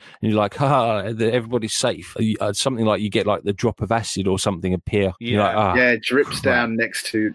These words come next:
Speaker 3: the, to Bishop.
Speaker 2: And
Speaker 3: You
Speaker 2: then
Speaker 3: really
Speaker 2: Bishop
Speaker 3: should have seen that
Speaker 2: fell.
Speaker 3: coming as well, 'cause it happens in the first films.
Speaker 2: I
Speaker 1: It's
Speaker 2: love,
Speaker 1: not
Speaker 2: I love, I love the way the Queen unfurls herself
Speaker 3: Yeah.
Speaker 2: from the, from the front of the ship, and then it's like,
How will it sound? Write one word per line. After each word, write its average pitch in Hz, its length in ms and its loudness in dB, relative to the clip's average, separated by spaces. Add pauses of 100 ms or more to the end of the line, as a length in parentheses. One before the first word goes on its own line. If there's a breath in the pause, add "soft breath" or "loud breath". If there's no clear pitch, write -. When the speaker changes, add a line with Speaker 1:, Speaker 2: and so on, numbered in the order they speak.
Speaker 3:
the, 101 120 -4 (120)
to - 140 -4
Bishop. 110 340 -4 (440 loud breath)
Speaker 2:
And 120 80 -4
Speaker 3:
You 196 80 2
Speaker 2:
then 214 60 0
Speaker 3:
really 269 140 2 (100)
Speaker 2:
Bishop - 60 -2
Speaker 3:
should - 180 2
have 147 100 4
seen 151 160 2
that 131 160 2
Speaker 2:
fell. - 80 -4
Speaker 3:
coming 127 220 2
as 110 120 -4
well, 123 200 4
'cause 107 140 -6
it 127 80 2
happens 143 280 -4
in 120 60 4
the 120 100 2
first 131 320 0
films. 85 320 -10
Speaker 2:
I 127 140 2
Speaker 1:
It's 143 80 0
Speaker 2:
love, 156 80 2
Speaker 1:
not 147 120 0
Speaker 2:
I 143 80 0
love, 151 580 0
I 139 120 2
love 135 760 0 (100)
the 110 100 -2
way 104 240 0
the 101 100 -4
Queen 101 460 -4 (100)
unfurls 107 840 -4
herself 95 720 -6
Speaker 3:
Yeah. 104 580 2 (260)
Speaker 2:
from 110 200 -4
the, 101 60 -4
from 110 420 -8
the 104 60 -8
front 104 300 -6
of 101 80 -8
the 104 60 -6
ship, 98 540 -6
and 110 80 -8
then 104 80 -2
it's 98 160 -6
like, 98 280 -2